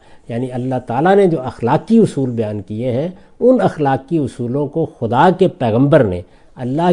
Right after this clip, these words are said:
کی ہدایت کے مطابق لوگوں کی وضع قطع میں بھی دیکھا،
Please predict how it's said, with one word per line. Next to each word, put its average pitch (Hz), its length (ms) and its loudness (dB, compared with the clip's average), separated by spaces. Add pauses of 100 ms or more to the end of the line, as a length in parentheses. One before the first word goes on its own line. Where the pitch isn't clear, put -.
کی 143 240 0
ہدایت 131 460 -2
کے 160 80 0
مطابق 127 580 2 (340)
لوگوں 135 340 0
کی 175 180 0
وضع 113 400 0
قطع 170 240 2
میں 214 140 6
بھی 208 120 4
دیکھا، 180 400 0